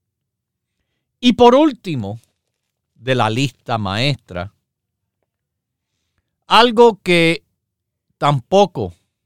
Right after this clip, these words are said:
se le debe de olvidar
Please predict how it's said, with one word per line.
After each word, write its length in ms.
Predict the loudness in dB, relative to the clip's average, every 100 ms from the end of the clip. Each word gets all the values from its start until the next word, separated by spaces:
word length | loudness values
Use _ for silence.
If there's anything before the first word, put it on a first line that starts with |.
| _ _ _ _ _ _ _ _
se 320 | -8 -2 0
le 180 | 0 -2
debe 380 | 0 0 0 -2
de 160 | -2
olvidar 920 | -2 -2 -4 -4 0 0 -2 -8 -16